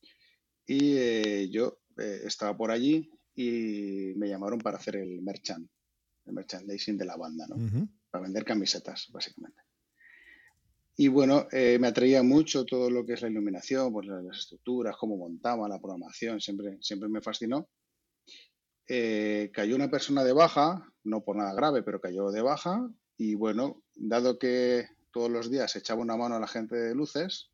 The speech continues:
Speaker 2: Ujú.
Speaker 1: me incorporaron al equipo. Realmente hacía el merchant, pero para mí era como un añadido.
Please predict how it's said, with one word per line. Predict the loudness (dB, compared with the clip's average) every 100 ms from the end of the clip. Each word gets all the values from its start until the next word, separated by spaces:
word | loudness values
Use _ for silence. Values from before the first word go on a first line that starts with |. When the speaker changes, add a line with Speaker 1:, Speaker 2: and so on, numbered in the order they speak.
| _ _ _ _ _ _ -10
Speaker 2:
Ujú. | -4 -4 -4
Speaker 1:
me | -6
incorporaron | -4 -6 -6 -4 0 0
al | -2 -6
equipo. | -12 -12 -14 _ _ _ -8
Realmente | -4 -2 -2 -2 -4 _ _
hacía | -12 -4 -2
el | -2
merchant, | -2 -4 -2 -2
pero | -4
para | -4 -6 -4
mí | -2
era | -2 -4
como | -4 -2 -2
un | 0
añadido. | 0 -2 -4 -4 -6